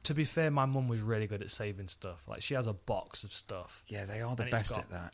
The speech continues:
Speaker 1: like, magazines, ridiculous. Like, if, if ever, if ever we have a really bad winter and we run out of firewood,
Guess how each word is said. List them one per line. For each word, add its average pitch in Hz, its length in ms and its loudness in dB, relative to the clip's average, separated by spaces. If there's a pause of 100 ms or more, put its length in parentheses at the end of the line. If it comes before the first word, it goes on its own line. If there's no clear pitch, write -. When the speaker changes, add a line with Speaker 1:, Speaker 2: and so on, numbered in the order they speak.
Speaker 1:
like, 113 200 -6
magazines, 120 760 -4
ridiculous. 95 760 -8 (240)
Like, 143 160 2
if, 147 160 2
if 131 160 -2
ever, 160 340 4
if 131 160 -2
ever 143 320 2 (180)
we 127 120 2
have 131 120 2
a 120 60 2
really 120 280 2
bad 120 220 4
winter 120 340 0
and 117 100 2
we 104 60 0
run 110 200 0
out 107 160 -2
of - 60 -10
firewood, 110 520 2